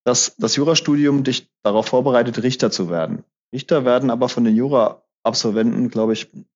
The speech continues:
null Komma null fünf Prozent oder so. Ähm, und auf alle anderen juristischen Berufe bereitet dich das Studium nicht vor.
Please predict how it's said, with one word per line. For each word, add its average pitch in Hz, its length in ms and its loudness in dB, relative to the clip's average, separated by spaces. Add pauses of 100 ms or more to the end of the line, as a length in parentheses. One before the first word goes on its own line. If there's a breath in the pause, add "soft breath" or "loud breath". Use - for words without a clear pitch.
null 120 280 -2
Komma 113 500 0 (460)
null 113 160 2
fünf 123 320 -2
Prozent - 360 -2
oder 143 160 0
so. 175 240 -2 (720)
Ähm, 135 580 2 (1120)
und 131 280 0
auf 120 300 -2
alle 139 260 4
anderen 156 480 2
juristischen 131 640 0
Berufe 123 560 -2
bereitet 110 440 0
dich 127 140 -2
das - 140 -4
Studium 127 340 -2
nicht 123 160 -2
vor. - 340 -4